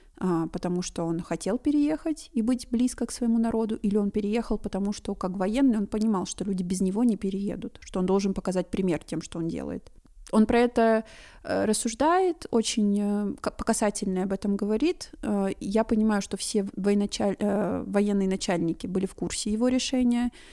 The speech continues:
и как бы пытались его отговорить, но при этом он всё равно это сделал, и не пытались сильно ему сопротивляться. Какая-то такая история. Я очень, э, много именно научных работ видела про то, что он,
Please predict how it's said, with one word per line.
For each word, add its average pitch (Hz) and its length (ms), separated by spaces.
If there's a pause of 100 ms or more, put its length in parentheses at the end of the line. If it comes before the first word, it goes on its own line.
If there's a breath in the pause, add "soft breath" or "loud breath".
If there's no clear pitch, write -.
(160 loud breath)
и - 80
как 190 180
бы 196 100
пытались 202 460
его 185 140
отговорить, 185 600
но 180 140
при 175 180
этом 175 260
он - 80
всё - 160
равно 196 220
это 254 160
сделал, 233 420 (720 loud breath)
и 180 280
не 180 160
пытались 202 380
сильно 240 280
ему 226 180
сопротивляться. 214 880 (300 soft breath)
Какая-то 233 340
такая 220 280
история. 285 500
Я 196 180
очень, 202 460
э, - 60
много 196 880
именно 202 300
научных 202 400
работ 226 300
видела 190 260
про - 140
то, 190 160
что - 200
он, 190 340